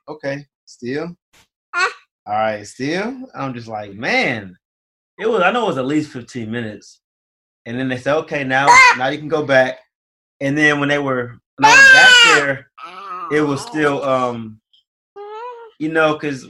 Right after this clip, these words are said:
they're doing their, their, their talking and stuff, and I'm behind the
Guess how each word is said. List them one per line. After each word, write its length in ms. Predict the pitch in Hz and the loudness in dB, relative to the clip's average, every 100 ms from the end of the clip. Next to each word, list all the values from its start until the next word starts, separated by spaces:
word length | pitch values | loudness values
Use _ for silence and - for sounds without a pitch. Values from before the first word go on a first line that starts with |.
| _ 135 | _ -4
they're 320 | 156 160 143 | 0 0 0
doing 220 | 151 147 | -4 -2
their, 420 | 143 139 131 123 _ _ | -2 -2 -4 -10 _ _
their, 300 | 120 131 123 | -8 -6 -6
their 280 | 117 127 120 | -8 -8 -6
talking 480 | 139 135 135 131 123 | -2 -2 -2 -8 -8
and 80 | 120 | -10
stuff, 460 | - 127 127 120 | -4 -2 -4 -6
and 120 | 117 | -8
I'm 140 | 120 120 - 440 440 453 | -8 -4 -2 -2 -4 -6
behind 560 | 123 123 131 131 127 117 | -6 -2 -2 0 -2 -6
the 300 | 113 110 | -6 -8